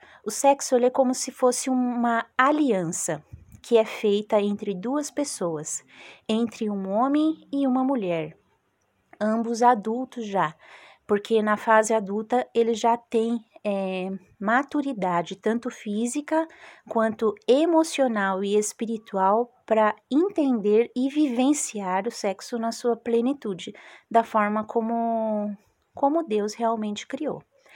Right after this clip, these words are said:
Então, o sexo, ele é nada mais, nada menos do que uma aliança. Uma aliança física, uma aliança emocional e uma aliança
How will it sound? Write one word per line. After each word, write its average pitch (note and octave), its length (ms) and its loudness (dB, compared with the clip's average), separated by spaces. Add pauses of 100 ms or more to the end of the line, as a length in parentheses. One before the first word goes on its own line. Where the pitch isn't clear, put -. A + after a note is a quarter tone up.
(280)
Então, C#4 360 2
o D4 40 0
sexo, C#4+ 360 2
ele C#4+ 140 4
é D4+ 60 6
nada D#4+ 500 4
mais, D#4 240 4
nada C#4 200 2
menos C#4 260 0
do D4 120 -2
que D#4+ 120 0
uma D4+ 200 4
aliança. F3 640 0 (460)
Uma G#3+ 160 0
aliança G3+ 460 -2
física, G#3+ 560 -2 (840)
uma G#3+ 280 2
aliança G3+ 600 0 (340)
emocional A#3 1000 0 (500)
e A3 140 -2
uma A3+ 180 0
aliança G#3+ 600 -4